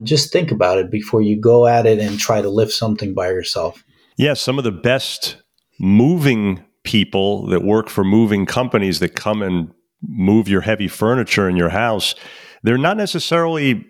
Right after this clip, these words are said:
Speaker 2: the biggest, strongest guys, but as you say, they know how to use their noggin to move things wisely, right?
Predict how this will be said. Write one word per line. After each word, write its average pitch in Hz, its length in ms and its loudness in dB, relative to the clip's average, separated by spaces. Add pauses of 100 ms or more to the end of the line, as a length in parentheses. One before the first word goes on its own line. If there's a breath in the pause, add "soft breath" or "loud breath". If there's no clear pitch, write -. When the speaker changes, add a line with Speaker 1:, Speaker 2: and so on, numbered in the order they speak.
(140)
Speaker 2:
the 113 140 -2
biggest, 131 420 -2
strongest 147 600 0
guys, 95 420 -2
but 98 180 -2
as 101 200 0
you 185 160 4
say, 98 260 2
they 95 160 -2
know 131 160 2
how 131 140 -2
to 113 80 -4
use 127 840 2 (180)
their 107 220 2
noggin 107 800 -2
to 107 500 2
move 123 320 4
things 139 760 0
wisely, 139 680 -2
right? 147 400 -4